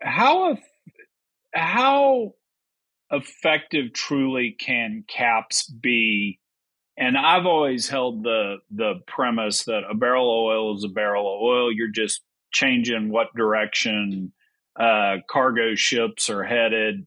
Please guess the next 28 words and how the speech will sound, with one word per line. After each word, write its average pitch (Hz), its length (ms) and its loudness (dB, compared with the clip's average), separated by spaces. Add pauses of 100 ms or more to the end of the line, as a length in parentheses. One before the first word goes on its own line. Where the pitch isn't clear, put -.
(120)
which 127 300 -4
way 117 200 0
the 104 120 -4
tankers 117 600 -2
go. 110 380 0
We'll 104 200 -4
route 113 340 0
stuff - 280 -2 (100)
through 107 160 -4
India, 110 400 -2
whatever 113 500 -2
we 107 160 -4
will 104 220 -6
be. 110 420 0 (640)
Kind 139 220 2
of 113 180 0 (840)
building 156 420 6
on 131 340 6
your, 113 360 2
your 117 180 0
thoughts 120 600 0
there, 107 640 -2 (520)
give 139 160 0
us 143 200 2
an 135 120 0
assessment 120 600 0
of 98 100 -10
how, 120 640 2